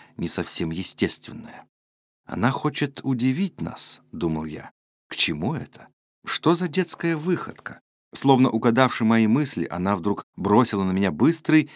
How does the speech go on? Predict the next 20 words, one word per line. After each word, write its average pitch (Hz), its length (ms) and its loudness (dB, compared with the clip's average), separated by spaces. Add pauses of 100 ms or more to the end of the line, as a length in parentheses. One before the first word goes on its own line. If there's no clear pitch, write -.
(340)
и 117 80 4
пронзительный 123 800 0
взгляд, 107 560 0 (460)
засмеялась 98 600 2
опять, 131 480 -2 (640)
в - 60 -8
два 190 200 6
прыжка 143 360 2
соскочила 117 540 2
со - 160 -4
стены 135 540 2
и, 180 160 2
подойдя 117 600 2
к - 60 -6
старушке, 220 680 0 (380)
попросила 107 520 0
у 190 40 4
нее 180 260 2
стакан 160 420 -2
воды. 139 360 -6